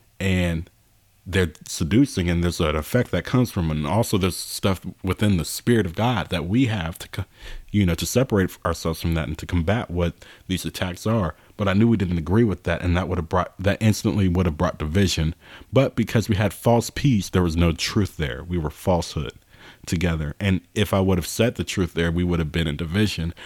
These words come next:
and it would have defeated the purpose of us evangelizing. So that was my hard-headed way of learning that I only can evangelize with people who are walking in the truth. And if I had to walk that alone, that's, so be it. Now,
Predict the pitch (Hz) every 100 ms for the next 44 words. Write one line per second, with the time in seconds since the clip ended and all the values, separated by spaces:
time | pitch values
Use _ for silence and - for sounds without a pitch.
0 | - 101 95 92 90 85 - - 151 120
1 | 85 - 85 87 - 78 80 78 - -
2 | - 90 87 95 82 78 76 67 78 -
3 | 87 87 76 101 120 120 113 113 104 92
4 | 113 107 113 82 87 92 82 85 85 78
5 | 76 - _ _ _ _ 95 - 135 151
6 | 143 135 123 95 117 110 92 87 90 -
7 | 98 90 87 85 80 80 - 76 76 -
8 | 123 104 _ _ _ _ _ - 87 92
9 | 104 92 87 92 104 - 95 92 95 101
10 | 87 82 - - - - - 85 87 -
11 | - _ _ _ _ _ _ - 98 85
12 | 78